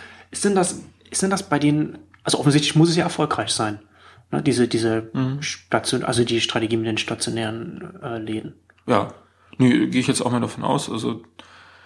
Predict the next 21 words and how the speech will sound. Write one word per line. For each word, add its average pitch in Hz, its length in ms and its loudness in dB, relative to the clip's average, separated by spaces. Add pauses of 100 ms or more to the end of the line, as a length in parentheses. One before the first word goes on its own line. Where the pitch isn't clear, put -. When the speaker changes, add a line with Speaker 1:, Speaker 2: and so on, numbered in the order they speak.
(220)
Speaker 2:
ähm, 104 400 -2
an, 104 180 0
an 107 140 2
sich 120 240 2
wird 127 140 2
das 123 200 0
in 123 80 -2
der 117 60 -2
Bilanz 117 420 -2
nicht, 110 140 -4
nicht, 113 260 -6
äh, 113 440 -6
weiter 107 220 -6
jetzt 104 100 -6
aufgeschlüsselt, 113 640 -4
was 110 180 -2
Online-Umsätze, 120 600 0
was 107 60 -4
stationäre 113 500 0
sind. 151 260 4
Speaker 1:
Hm. 120 160 2